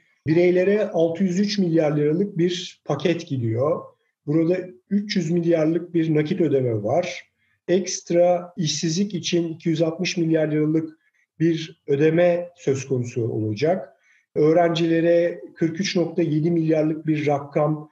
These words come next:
kredi olarak veriliyor. Özellikle büyük şirketlere beş yüz milyar liralık bir açıklama var. Yani burada onların da segmentasyonu var.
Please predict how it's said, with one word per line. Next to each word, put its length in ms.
kredi 280
olarak 420
veriliyor. 580
Özellikle 600
büyük 300
şirketlere 680
beş 240
yüz 100
milyar 380
liralık 400
bir 440
açıklama 680
var. 260
Yani 320
burada 460
onların 400
da 100
segmentasyonu 840
var. 300